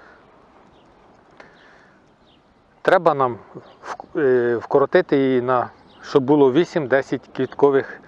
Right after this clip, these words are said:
бруньок. Я таку гілку не вкорочую,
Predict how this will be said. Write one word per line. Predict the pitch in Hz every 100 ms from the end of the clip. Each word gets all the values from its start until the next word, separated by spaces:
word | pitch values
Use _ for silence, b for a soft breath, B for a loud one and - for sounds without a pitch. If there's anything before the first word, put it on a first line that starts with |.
| B B - - - - - -
бруньок. | 117 135 139 110 - - _ _ - - - _ _ _ _ _ _ _ _ _ _ _ _ _ - -
Я | 113 170
таку | - - 135
гілку | 123 113 -
не | 117 147
вкорочую, | - 147 120 - 110 95